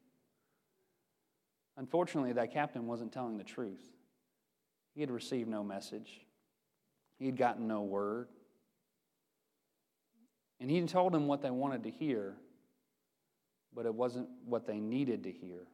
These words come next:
because it wasn't long after that that the boat actually did sink. And about twelve hundred of the nineteen on board died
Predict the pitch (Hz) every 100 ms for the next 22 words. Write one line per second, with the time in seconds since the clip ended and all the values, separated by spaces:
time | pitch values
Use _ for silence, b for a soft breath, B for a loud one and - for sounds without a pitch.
0 | _ _ _ _ _ _ _ _ _ _
1 | 117 117 113 113 131 139 135 131 123 120
2 | 120 117 117 113 104 101 104 104 101 -
3 | 101 104 101 - 90 90 _ _ _ _
4 | _ _ _ _ _ _ _ _ _ _
5 | _ _ _ - 107 104 - - 123 123
6 | 123 117 104 101 104 107 - 107 104 98
7 | 101 101 90 92 113 104 92 85